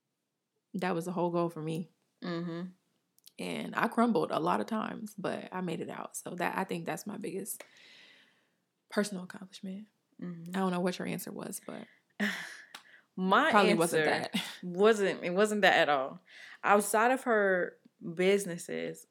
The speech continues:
Speaker 2: Corey's biggest accomplishment, because this is who she is as a person, but the fact that you were able to be so consistent, that's really a accomplishment, because being consistent is very hard,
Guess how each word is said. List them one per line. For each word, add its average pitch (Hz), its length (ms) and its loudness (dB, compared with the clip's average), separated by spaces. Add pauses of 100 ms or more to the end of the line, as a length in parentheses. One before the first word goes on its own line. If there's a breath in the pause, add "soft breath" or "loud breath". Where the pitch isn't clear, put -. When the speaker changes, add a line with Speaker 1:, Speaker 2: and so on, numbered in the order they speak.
Speaker 2:
Corey's 226 440 4
biggest 180 760 -2 (120)
accomplishment, 175 880 -2
because 160 240 0
this 202 180 -4
is 185 120 -6
who 208 140 -2
she 185 160 -4
is 151 500 2 (100)
as 170 160 0
a 160 40 0
person, 160 420 0
but 156 140 -4
the 160 80 -4
fact 185 400 0
that 170 360 4 (580)
you 190 140 0
were 185 100 8
able 175 240 4
to 180 140 -10
be 175 140 -6
so 175 200 0
consistent, 170 1040 -4 (440)
that's 190 240 4
really 180 260 2
a 143 220 0 (100)
accomplishment, 160 560 -4
because 160 260 -2
being 196 220 0
consistent 196 420 -2
is 156 80 -6
very 170 220 4
hard, 165 480 0